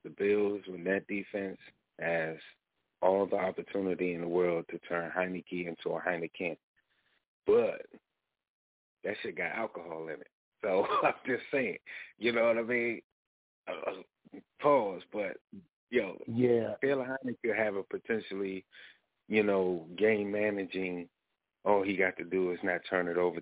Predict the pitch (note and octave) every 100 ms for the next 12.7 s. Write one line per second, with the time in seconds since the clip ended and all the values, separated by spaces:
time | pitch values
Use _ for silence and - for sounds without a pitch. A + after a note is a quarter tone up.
0 | - E2+ D#2 F#2 F#2+ F2 D#2+ - _ _
1 | _ _ _ _ _ G2+ F#2 F2 E2+ E2
2 | - _ _ _ _ _ - F#2 F2+ E2
3 | E2 - F2+ G2 G2 A2+ A2 G#2+ - -
4 | F2 G2 F#2+ - G#2 G2 G2 F2+ G#2 G2
5 | F2+ - - A2 F#2+ F#2 E2 F2 F#2+ F2+
6 | F2+ E2 E2+ E2+ D2+ _ _ _ _ _
7 | _ - - F#2 E2+ E2+ E2+ F#2+ F#2+ F#2
8 | - - C3 - _ - - - F#2+ F2+
9 | - F2 E2 E2 D2+ D#2+ D2 - _ _
10 | _ _ _ _ _ _ _ _ _ -
11 | B2 A#2+ C#3 C3 - A#2 A#2+ B2+ A2 -
12 | C3+ A#2+ A2+ G#2+ A2 G#2 B2